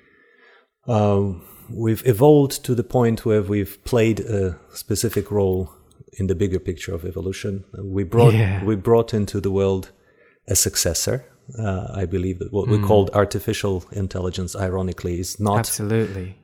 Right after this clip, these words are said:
Speaker 1: is not artificial at all. <laughs> It's as natural as
Speaker 2: It,
Speaker 1: natural
Speaker 2: it was
Speaker 1: as
Speaker 2: always
Speaker 1: it gets.
Speaker 2: meant to be.
Speaker 1: Yeah. Um, it, and it's, it's the next step.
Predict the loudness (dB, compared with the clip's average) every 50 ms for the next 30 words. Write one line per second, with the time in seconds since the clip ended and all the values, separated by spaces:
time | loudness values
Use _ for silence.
0 | _ -8 -8 -6 0 2 2 2 4 2 0 0 0 -2 -4 -4 -6 -4 -2 -2
1 | 0 0 0 -2 -2 -4 -10 -12 -12 -10 -10 -10 -4 -2 -2 0 2 2 2 2
2 | 2 2 0 2 2 2 2 2 0 0 0 0 0 0 -2 -6 _ _ -4 -4
3 | -2 2 2 2 4 4 4 6 6 6 6 8 8 8 10 10 10 10 10 10
4 | 10 8 8 8 6 6 4 4 8 10 10 10 10 8 6 2 0 4 4 4
5 | 4 4 0 -6 -12 -16 -14 -12 -10 -10 -10 -10 -10 -12 -14 -14 -16 -18 -20 -20
6 | _ 0 4 6 8 8 8 8 8 8 6 4 2 0 2 4 4 4 4 4
7 | 4 6 6 6 6 6 2 4 4 4 6 6 4 6 6 4 2 0 -2 -2
8 | -2 0 4 4 4 4 2 -2